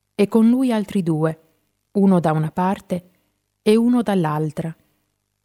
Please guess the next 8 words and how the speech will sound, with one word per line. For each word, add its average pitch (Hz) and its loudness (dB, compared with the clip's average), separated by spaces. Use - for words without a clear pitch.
e 190 2
Gesù 175 0
in 190 2
mezzo. 151 -6
Pilato 180 -2
compose 240 0
anche 226 0
l'iscrizione 165 -2